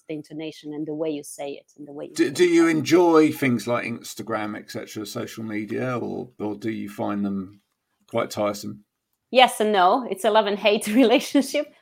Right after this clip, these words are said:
Speaker 1: We all
Speaker 2: Mm.
Speaker 1: have to do it. Uh, I recently actually joined, uh, on TikTok.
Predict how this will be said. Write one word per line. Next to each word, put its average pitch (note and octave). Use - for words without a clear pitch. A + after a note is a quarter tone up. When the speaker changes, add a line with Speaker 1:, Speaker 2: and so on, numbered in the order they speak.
Speaker 1:
We A3+
all B3
Speaker 2:
Mm. A3+
Speaker 1:
have A3
to G3
do G3
it. F#3
Uh, G#3+
I B3
recently B3+
actually G3
joined, F#3+
uh, F3+
on F3+
TikTok. D3